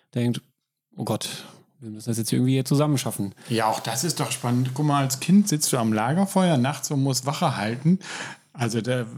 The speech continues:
Speaker 2: ich weiß nicht, f-, vielleicht war man zu viert oder, oder zwei. Man musste jetzt nicht wirklich Angst haben, aber alleine nachts draußen sitzen an einem Feuer und, äh, rundrum ist die Nacht und der Wald und so, das ist schon sehr spannend. Und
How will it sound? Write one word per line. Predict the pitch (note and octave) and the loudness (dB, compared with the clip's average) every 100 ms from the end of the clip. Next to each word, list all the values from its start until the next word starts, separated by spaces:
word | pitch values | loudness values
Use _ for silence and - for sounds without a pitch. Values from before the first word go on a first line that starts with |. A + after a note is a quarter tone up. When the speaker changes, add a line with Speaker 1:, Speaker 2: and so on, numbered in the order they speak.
| D3 - | -12 -10
Speaker 2:
ich | - | -6
weiß | G#2+ - | -4 -2
nicht, | - | -2
f-, | - - D3+ - C#3 | -4 0 0 0 -2
vielleicht | - A#2+ G2+ - | -4 -4 -4 -2
war | G2+ | 0
man | G2+ | 0
zu | - G#2 | -2 -4
viert | - G#2 G#2 - | -4 -2 -2 0
oder, | G2+ F#2+ F#2+ G2+ G#2 | -2 -2 -2 -2 0
oder | G2 F#2+ | 0 -2
zwei. | - G2 F#2 G2 | -2 -2 0 2
Man | G2+ | 2
musste | G#2+ - | 0 0
jetzt | G2 A#2+ | 0 0
nicht | G2+ | -2
wirklich | G#2+ A#2 A#2+ | -4 -4 -4
Angst | B2+ C#3 - | -2 -2 -2
haben, | G2+ A2 | 0 2
aber | G#2 - | 2 0
alleine | A2 A2+ B2+ C3 C3 - - _ _ | 0 0 2 0 -2 -12 -20 _ _
nachts | B2+ B2 B2+ A2+ | -4 -4 -4 -2
draußen | A#2 D3+ D#3+ C3 | 0 2 4 2
sitzen | A2+ A2 C3+ | 2 0 0
an | B2+ B2 | 2 2
einem | B2 B2 | 2 0
Feuer | - C3 A#2+ A#2 | 0 0 2 2
und, | B2 B2 A#2+ A#2+ | 2 2 2 0
äh, | C3 A#2+ A#2 B2 - - - - | -2 0 0 -4 -10 -16 -16 -4
rundrum | B2 B2+ B2 B2 | -2 0 2 2
ist | A2+ - | 0 -2
die | A#2 | 0
Nacht | A2+ C3+ C3+ - | 0 0 -4 -4
und | A2 | -2
der | A2 G#2+ | 0 0
Wald | A#2+ C3 C3 | 2 0 0
und | A#2 A2 | -2 0
so, | A#2 | 0
das | A2+ A#2 | 0 -2
ist | B2 | -4
schon | - G2+ G2+ F#2 | 0 2 2 2
sehr | G#2+ G#2 | 0 0
spannend. | G#2+ - - A#2 A#2+ G2 G2+ | -2 -6 -4 0 0 0 0
Und | G2 G2+ | 0 0